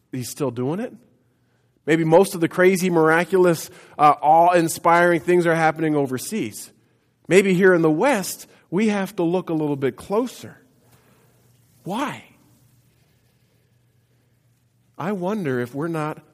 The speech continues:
prepared to see it. Perhaps we have not prepared ourselves to see it. Up till now, I have intentionally skipped one of the most important verses in this passage. Chapter three, verse five.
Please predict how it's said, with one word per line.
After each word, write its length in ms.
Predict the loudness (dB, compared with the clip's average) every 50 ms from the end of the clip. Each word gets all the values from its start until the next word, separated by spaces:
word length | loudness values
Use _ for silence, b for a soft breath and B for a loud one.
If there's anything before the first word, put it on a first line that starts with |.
| _ _
prepared 640 | -14 -12 -12 -10 -10 -8 -6 -6 -6 -8 -10 -16 -20 _ _ _ _ _ _ _ _ _ _ _ _ _ _ _ _ _ _
to 100 | -20 -20
see 240 | -18 -14 -14 -14 -14
it. 120 | -14 -16 _ _ _ _ _ _ _ _ _ _ _ _ _ _ _ _ _ _ _ _ _ _ _ _ _ _ _ _ _ _ _ _ _ _ _ _ _ _ -2
Perhaps 400 | -2 0 0 0 -2 -4 -4 -2
we 100 | 0 0
have 140 | 0 0 0
not 240 | -2 -2 -4 -6
prepared 580 | -6 -8 -8 -8 -6 -6 -4 -4 -2 -2 -2 -4
ourselves 880 | -4 -4 -4 -2 -2 -4 -6 -10 -8 -6 -4 -2 -2 -4 -6 -8 -14 -18 _
to 140 | -12 -12 -10
see 280 | -8 -8 -6 -4 -4
it. 140 | -4 -6 B B B B B B
Up 180 | -4 -4 -4 -4
till 200 | -4 -4 -2 -2
now, 280 | 0 0 0 2 2
I 180 | 0 0 0 -2
have 140 | -2 -2 -2
intentionally 600 | -4 -6 -6 -6 -8 -8 -8 -6 -4 -4 -4 -4
skipped 420 | -6 -8 -4 -2 -2 -2 -4 B B B B B -6
one 160 | -4 -2 -2
of 60 | -2
the 40 | -2
most 260 | -2 -2 -2 -2 -4
important 400 | -10 -8 -4 -4 -2 -2 -2 -4
verses 380 | -4 -4 -4 -4 -6 -6 -8 -6
in 280 | -6 -4 -2 -2 -2 -2
this 200 | -2 -4 -6 -10
passage. 640 | -12 -10 -8 -8 -8 -8 -12 -16 -16 -16 -18 -20 b b b b b b b _
Chapter 340 | -4 -2 -2 -2 -2 -4
three, 380 | -6 -4 -6 -6 -4 -4 -4 -6
verse 340 | -4 -4 -4 -4 -4 -6 -10
five. 560 | -6 -2 0 0 0 -2 -4 -8 -12 -18